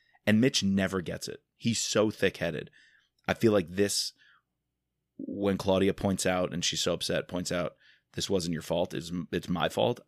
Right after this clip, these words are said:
I think they're able to connect on a much more deeper level that is going to cement their relationship. When in the, before this, it could have been something that drove them apart,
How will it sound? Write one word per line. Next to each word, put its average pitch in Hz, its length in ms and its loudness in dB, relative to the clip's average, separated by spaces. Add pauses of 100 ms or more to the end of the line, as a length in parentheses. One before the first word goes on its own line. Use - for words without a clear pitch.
(840)
I 92 100 2
think 110 180 2
they're 110 180 4
able 95 200 0
to - 100 -10
connect 90 320 -4
on 90 160 -4
a 85 220 -4
much 92 420 0
more 101 160 2
deeper 80 300 -4
level 85 480 -4
that 82 240 -6 (120)
is 85 140 -10 (140)
going 90 280 2
to 80 120 -8
cement 85 400 -4
their 90 120 -4
relationship. 87 720 -2 (680)
When 98 220 4
in 92 80 2
the, 87 100 -4 (340)
before 98 520 0
this, 127 380 -2
it 101 120 0
could 107 180 2
have 98 80 4
been 92 140 0
something 92 340 -2
that 82 140 -4
drove 87 240 -2
them 90 120 -4
apart, 85 440 -4